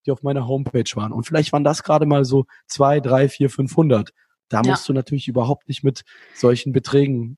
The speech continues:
Speaker 1: äh, um dich werfen. Da
Speaker 2: Mir
Speaker 1: kannst du
Speaker 2: ist
Speaker 1: wirklich zwei, drei Euro theoretisch starten.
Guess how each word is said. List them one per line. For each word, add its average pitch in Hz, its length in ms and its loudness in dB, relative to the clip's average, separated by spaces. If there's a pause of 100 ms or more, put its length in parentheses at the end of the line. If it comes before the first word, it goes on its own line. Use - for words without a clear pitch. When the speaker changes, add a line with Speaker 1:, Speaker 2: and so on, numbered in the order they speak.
(120)
Speaker 1:
äh, 117 160 2
um 117 220 0
dich 110 200 -4
werfen. 110 300 0
Da 127 40 -2
Speaker 2:
Mir - 60 -2
Speaker 1:
kannst 208 220 2
du - 60 -6
Speaker 2:
ist 120 40 -8
Speaker 1:
wirklich - 380 -6 (340)
zwei, 135 160 2
drei 131 180 2
Euro 135 260 4
theoretisch 120 460 0
starten. 113 440 0